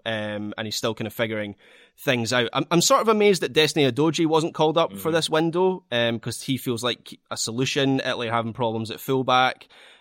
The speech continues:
Speaker 1: Um, he could play on the left side pretty easily, give them a different dimension.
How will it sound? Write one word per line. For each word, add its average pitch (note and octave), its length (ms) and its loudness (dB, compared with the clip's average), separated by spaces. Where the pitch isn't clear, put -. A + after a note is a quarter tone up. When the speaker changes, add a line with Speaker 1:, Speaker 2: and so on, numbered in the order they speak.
Speaker 1:
Um, G#2+ 360 -2
he B2 160 0
could - 140 -12
play A#2 140 -2
on G#2 60 -4
the G#2 60 -6
left A#2 220 -2
side A2+ 360 0
pretty F#2+ 300 -6
easily, A#2+ 300 -2
give G#2+ 140 -4
them G#2+ 140 -6
a G#2 40 -4
different G2+ 320 -10
dimension. A#2 520 -2